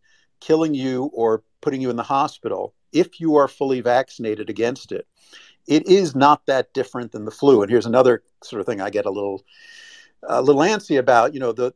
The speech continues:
the, the, the mantra of covid's not, you know, no worse than the flu has been used for a year and a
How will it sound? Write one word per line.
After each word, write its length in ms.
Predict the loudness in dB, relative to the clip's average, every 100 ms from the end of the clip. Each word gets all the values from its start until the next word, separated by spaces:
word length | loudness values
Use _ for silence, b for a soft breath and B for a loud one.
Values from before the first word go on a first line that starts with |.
| -12
the, 120 | -12
the, 220 | -6 -8 -4
the 120 | -6
mantra 600 | -2 0 0 -2 -2 0
of 420 | 0 -4 -8 -8 _ _
covid's 400 | -4 -4 -6 -6
not, 200 | -6 -6 -8
you 120 | -14
know, 140 | -14 -18 _ _ _
no 160 | -4 0
worse 340 | 4 2 0
than 180 | -8 -10
the 80 | -10
flu 560 | -8 -4 -2 -2 -6 _ _ _ _
has 200 | -6 -6
been 200 | -2 -4
used 400 | -2 -4 -4 -6
for 340 | -10 -4 -2 -2
a 60 |
year 240 | -6 -6 -6
and 100 |
a 20 | -8